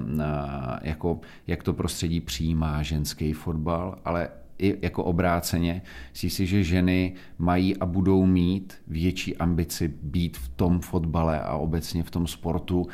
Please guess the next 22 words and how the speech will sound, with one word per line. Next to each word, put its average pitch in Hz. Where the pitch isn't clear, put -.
a 80
být 80
v 82
něm 90
aktivní 90
a 87
být 82
v 82
něm 90
úspěšný, 85
že 82
tam 90
odpadne, 95
řekněme, 95
předsudek, 90
ostych, 90
eh, 80
možná 98
nechuť 90
dělat 85
v -
tom, 87